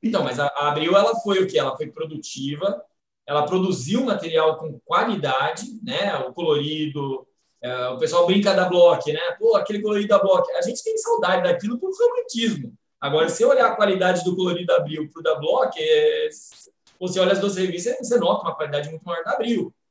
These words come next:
Speaker 2: né? Eu sou um, eu sou muito fã da Abril, tá? Eu sempre puxo a, <laughs> eu puxo a
Speaker 1: Você não
Speaker 2: sardinha
Speaker 1: vai
Speaker 2: pra
Speaker 1: falar
Speaker 2: Abril.
Speaker 1: mal também, você é editor, você não vai falar mal, que deixa que eu
Speaker 2: Não, não, é que, não, não, eu posso falar, eu posso falar, assim, eu falei da Edrel aí sobre a questão dessa revista Edrel, né?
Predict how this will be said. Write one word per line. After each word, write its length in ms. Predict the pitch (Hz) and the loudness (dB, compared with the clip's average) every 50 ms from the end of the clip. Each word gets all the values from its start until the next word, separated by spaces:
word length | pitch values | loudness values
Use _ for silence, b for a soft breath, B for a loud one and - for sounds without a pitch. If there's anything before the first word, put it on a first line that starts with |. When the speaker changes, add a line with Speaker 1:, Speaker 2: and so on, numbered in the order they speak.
| _ - | _ -10
Speaker 2:
né? 180 | - 139 170 233 | -6 -2 2 2
Eu 80 | 240 | 2
sou 240 | 233 233 240 - 277 | 2 2 -2 -2 -2
um, 140 | 214 202 156 | -2 -2 -2
eu 60 | 175 | 0
sou 100 | 175 214 | 0 0
muito 160 | 226 233 - - | 0 0 0 0
fã 140 | 220 220 | 0 0
da 100 | 202 185 | 2 2
Abril, 240 | 165 139 139 131 123 | 0 0 -2 -4 -4
tá? 80 | 123 135 | -4 -4
Eu 60 | 131 | -4
sempre 320 | 131 - 180 180 185 185 185 _ _ _ | -4 -4 -6 -8 -10 -10 -12 _ _ _
puxo 320 | - 190 185 185 190 175 160 | -10 -8 -8 -4 0 2 2
a, 840 | 151 147 143 156 147 143 143 131 - 147 160 202 - - - - - | 2 2 0 -2 -2 -2 -2 -4 -2 -2 -4 -4 -4 -4 -6 -8 -10
<laughs> 400 | - - - 240 262 247 - - | -16 -16 -14 -14 -12 -12 -6 0
eu 160 | - - 165 | 0 0 0
puxo 160 | - 196 190 | 0 -4 -6
a 40 | 180 - | -6 -4
Speaker 1:
Você 40 | - | -2
não 60 | - | 0
Speaker 2:
sardinha 160 | - - - | 0 0 2
Speaker 1:
vai 120 | - 349 330 | 4 2 4
Speaker 2:
pra 60 | - | 6
Speaker 1:
falar 180 | 403 311 330 359 | 6 6 6 6
Speaker 2:
Abril. 80 | 294 285 285 | 4 4 2
Speaker 1:
mal 100 | 269 254 | 2 2
também, 220 | 262 240 240 240 | 0 -2 -2 -2
você 140 | - 320 277 | -2 -2 -2
é 40 | 311 | -2
editor, 460 | 277 226 285 - - 269 269 320 311 | 0 -2 -2 -2 0 2 2 2 2
você 100 | - 320 | -2 -4
não 80 | 302 | -2
vai 120 | 302 294 285 | -2 -2 -2
falar 240 | - - 440 - 311 | -2 -2 -2 -2 -2
mal, 180 | 226 220 202 175 | -2 -2 -4 -4
que 60 | 180 | -4
deixa 260 | 185 180 180 - - | -6 -6 -6 -6 -6
que 80 | - 359 | -2 0
eu 60 | 311 330 | 2 2
Speaker 2:
Não, 80 | 359 | 4
não, 80 | 370 349 339 | 4 4 4
é 80 | - - | 4 2
que, 180 | - - 240 | 2 -2 -2
não, 240 | - 339 403 415 403 | 0 0 2 2 4
não, 140 | 381 381 381 | 4 4 4
eu 80 | 370 | 4
posso 220 | - 302 - - 277 | 4 4 4 4 4
falar, 380 | 233 208 220 240 240 226 202 | 4 6 6 8 8 6 6
eu 60 | 202 202 | 4 4
posso 200 | 240 - - - | 0 -2 0 0
falar, 240 | 190 170 180 185 | 2 2 2 2
assim, 160 | 180 180 - - | 2 0 0 -2
eu 80 | - | -2
falei 260 | - 240 254 269 269 | 0 0 2 2 4
da 80 | 220 185 | 4 6
Edrel 460 | 175 156 147 151 160 170 175 170 143 | 6 6 6 4 4 6 6 4 4
aí 80 | 139 151 | 2 0
sobre 240 | - 160 156 - - | -4 -4 -2 -2 -2
a 20 | |
questão 260 | - - - - 160 151 | -4 -4 -8 -6 -6 -4
dessa 180 | 147 147 139 143 | -4 -6 -6 -8
revista 300 | 147 143 139 135 - 135 | -8 -8 -8 -10 -8 -10
Edrel, 400 | 127 123 127 127 - 123 120 123 | -10 -8 -8 -6 -4 -4 -4 -4
né? 100 | 139 | -6